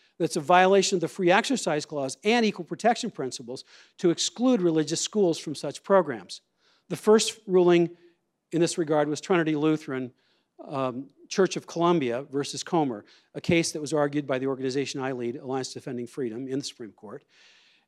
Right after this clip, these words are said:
And in that case, it involved a preschool play-, playground, I can say that even late in the day, playground safety program. Now, following that victory, the Supreme Court applied Trinity Lutheran to a broad educational program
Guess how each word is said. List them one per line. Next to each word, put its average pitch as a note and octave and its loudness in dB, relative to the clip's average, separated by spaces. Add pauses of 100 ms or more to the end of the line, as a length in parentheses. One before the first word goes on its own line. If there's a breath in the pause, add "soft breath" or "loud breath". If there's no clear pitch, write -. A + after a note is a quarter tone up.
(120)
And D#3 2
in E3 -4
that E3+ 4
case, F3 -4
it D#3+ -6
involved C#3+ 0
a C#3 -6 (640)
preschool E3+ 0
play-, F#3+ 4 (260)
playground, F3 -2 (680)
I E3+ -12
can G3 -6
say A#2+ -10
that C3+ -10
even C#3+ -6
late D3+ -4
in D#3 -10
the D#3+ -6
day, F3 -6 (420 soft breath)
playground E3+ 4
safety A#3 2
program. G#2+ -8 (540 soft breath)
Now, G3 2
following A3 6
that G3+ 6
victory, E3 -2
the D3+ -4
Supreme E3 -2
Court E3+ -2
applied A#3+ 0
Trinity E3 -2
Lutheran C#3+ -2 (280 soft breath)
to F#3 2
a E3+ 2
broad F3+ 4
educational F3+ 0
program D3 0